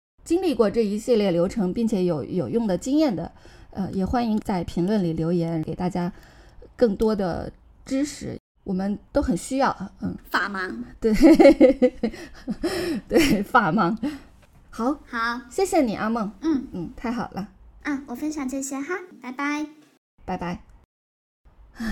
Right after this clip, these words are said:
Speaker 1: 我在工作里面接触了无数的类似的这些伤害，大部分的这些事件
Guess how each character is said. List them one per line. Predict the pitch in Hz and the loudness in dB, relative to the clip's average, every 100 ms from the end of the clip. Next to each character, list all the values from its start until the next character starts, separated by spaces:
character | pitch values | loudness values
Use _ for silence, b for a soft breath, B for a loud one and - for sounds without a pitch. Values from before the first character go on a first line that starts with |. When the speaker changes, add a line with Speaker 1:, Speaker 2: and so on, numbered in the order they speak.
| 196 B B B - - - - - - - b b b | -6 B B B -20 -20 -20 -20 -20 -20 -20 b b b
Speaker 1:
我 | - 226 190 185 | -6 -4 -2 -4
在 | 233 269 220 | 0 0 2
工 | 294 | 2
作 | 302 262 | 4 4
里 | 202 | 2
面 | 196 202 | 0 -2
接 | 262 277 | 0 0
触 | 277 | 2
了 | 226 | 0
无 | 185 185 | 0 -4
数 | 214 311 277 | -4 -2 -2
的 | 220 185 170 180 - 214 | 0 -2 -4 -8 -8 0
类 | 262 247 | 2 0
似 | - 277 | -4 -6
的 | 190 170 170 | -4 -4 -6
这 | - 202 | -6 -8
些 | 196 214 | -6 -6
伤 | 254 277 | -2 -2
害， | 311 226 175 170 _ _ _ - | -2 -2 -2 -6 _ _ _ -4
大 | 302 | -2
部 | 220 | -2
分 | 220 190 | -2 -4
的 | 170 | -4
这 | 202 | -6
些 | 196 202 | -6 -6
事 | - 220 | -8 -8
件 | 214 180 | -4 -4